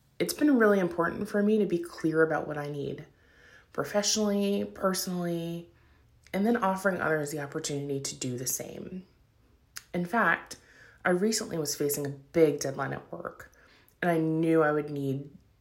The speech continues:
some time to focus. I knew I would need to put my email and my phone on Do Not Disturb on a Monday of all days in order to meet that deadline.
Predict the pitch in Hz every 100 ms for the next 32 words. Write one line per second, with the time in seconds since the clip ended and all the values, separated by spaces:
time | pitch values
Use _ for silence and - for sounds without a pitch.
0 | - - - 143 147 139 131 135 127 -
1 | - - 156 156 180 208 190 151 143 139
2 | 139 - - 147 - 151 - 214 214 202
3 | 190 185 160 139 - 151 147 139 143 139
4 | - - - 151 131 - - - - -
5 | - _ _ _ _ - 143 131 147 156
6 | 131 120 120 120 123 123 131 - - -
7 | - - _ 156 - 160 147 143 139 139
8 | 143 - - - - - - - 190 185